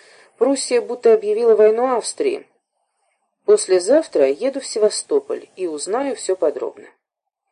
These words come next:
Нынче писал и завтра буду писать проект с тем, чтобы показать его Сакену. Комментарий четвёртый. Так называемый проект о переформировании армии,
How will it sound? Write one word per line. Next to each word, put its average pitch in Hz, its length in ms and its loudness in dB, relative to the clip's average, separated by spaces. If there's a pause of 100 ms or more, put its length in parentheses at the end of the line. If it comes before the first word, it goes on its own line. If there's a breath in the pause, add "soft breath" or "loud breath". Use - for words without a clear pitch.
(300)
Нынче 233 340 -4
писал 254 440 2
и 220 160 -8
завтра 196 420 2
буду 160 240 -8
писать 175 380 0
проект 202 540 2
с - 160 -20
тем, 269 200 -6
чтобы 240 400 0
показать 170 640 0
его 151 320 -2
Сакену. 139 760 -4 (2000)
Комментарий 254 580 2
четвёртый. 220 800 0 (420)
Так 208 160 0
называемый 247 600 0
проект 190 720 2
о 175 200 2
переформировании 185 1040 0
армии, 170 540 -2